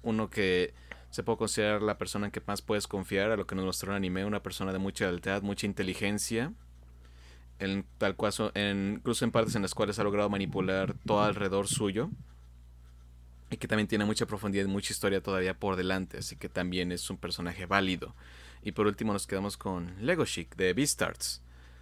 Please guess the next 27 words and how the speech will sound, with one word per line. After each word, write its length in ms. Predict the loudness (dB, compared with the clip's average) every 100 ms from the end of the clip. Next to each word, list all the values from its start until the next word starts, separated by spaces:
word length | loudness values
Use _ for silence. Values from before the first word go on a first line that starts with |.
| -20 -10
que 100 | -2
también, 500 | 0 2 4 2 0
como 220 | 0 2
volvemos, 400 | 4 4 2 2
este 720 | 0 0 2 6 6 4 0 -2
es 160 | -4
un, 140 | -4 -6 -18 -12 -4
es 220 | -2 0
una, 180 | 0 0 0
Beastars 320 | -2 2 2 2
es 80 |
una 100 | 0 2
serie 180 | 2
que 80 | 0
es 80 | 0
un 120 | 0
drama 400 | 2 2 2 -2 -6
en 160 | -4 -4
el 100 | -2
cual 240 | -4 -2
tal 160 | -4 -2
cual 140 | -2
solo 160 | -2 -2
sustituyen 520 | -2 -4 -4 -2 -2
personas 560 | -4 -4 -2 -2 -2 -2
por 340 | -2 -2 -4 -12 -14 -14 -14 -2
animales 760 | 2 4 4 4 0 -4 -8